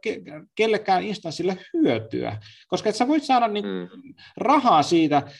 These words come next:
Speaker 1: ei ne lääkefirmat saa rahaa siitä, jos joku toteaa, että hei, mä pystyn ruokavaliolla vaikuttaa itteeni, mä pystyn ruokavaliolla vaikuttaa johonkin tautiin, niin eihän sitä sitten tutkita, koska tutkiminen on helvetin kallista.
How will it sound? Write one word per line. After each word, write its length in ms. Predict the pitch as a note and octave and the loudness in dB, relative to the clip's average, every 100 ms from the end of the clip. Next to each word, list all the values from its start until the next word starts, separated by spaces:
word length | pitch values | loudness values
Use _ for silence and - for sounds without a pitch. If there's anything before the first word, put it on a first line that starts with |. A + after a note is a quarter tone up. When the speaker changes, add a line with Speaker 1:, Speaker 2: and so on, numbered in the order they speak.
| _ E3+ | _ -2
Speaker 1:
ei 100 | F#3+ | 0
ne 80 | |
lääkefirmat 520 | A3 B3+ B3 G3+ G3 - | 2 2 0 -6 -6 0
saa 180 | A#3+ | 0
rahaa 380 | A3+ B3+ A#3 F3 | 2 0 0 -2
siitä, 240 | D#3 E3+ D3+ | -2 -4 -4
jos 140 | C#3+ | -8
joku 180 | F3 D#3+ | -8 -6
toteaa, 380 | G3 F#3 D3 C3 | -6 -4 -2 -2
että 260 | C3+ C#3+ - _ - | -2 -2 -2 _ -6
hei, 140 | E3 | -2
mä 120 | F3+ | -2
pystyn 240 | F3+ - F3+ | -2 -6 -4
ruokavaliolla 680 | G#3+ F#3+ D3 C#3+ C3+ C3+ C3+ | 0 0 2 0 0 -4 -2
vaikuttaa 520 | D3+ C3 A#2+ - A#2 | -2 -4 -10 -6 -6
itteeni, 560 | A#2+ A#2+ - A2+ A#2 A2 _ - - | -6 -10 -14 -12 -12 -14 _ -20 -10
mä 160 | C#3 C#3+ | -6 -4
pystyn 240 | D3+ F#3 | -4 -2
ruokavaliolla 720 | G3 F3 D3 C3+ C3 B2+ C3 | 2 2 2 0 0 -2 0
vaikuttaa 400 | D#3 D3 C3+ C3+ | 0 0 -2 -4
johonkin 280 | B2+ B2+ C#3 | -4 -6 -6
tautiin, 640 | F3+ D#3 A#2 A#2 A2+ A2 - D#3 | -2 -2 -2 -10 -12 -12 -14 -12
niin 220 | D3 _ _ C4+ G3 A3+ - - _ _ F#3 | -12 _ _ -20 -20 -20 -20 -20 _ _ -8
eihän 220 | A3+ C3+ | -4 -4
sitä 120 | - | -4
sitten 220 | G3 C4 - | -6 -8 -6
tutkita, 360 | C#4+ - C3+ | -8 -6 -6
koska 200 | C#3 E3+ | -6 -8
tutkiminen 560 | - C#4 C#4+ G3+ D#3+ C#3+ | -6 -6 -4 -6 -4 -4
on 80 | C3 | -4
helvetin 640 | G3+ A#3 C3+ A#2+ A#2+ A2 | -6 -6 -6 -6 -8 -2
kallista. 800 | G3 F3+ A#2+ G2+ G2+ - - | 0 0 -2 -8 -10 -16 -14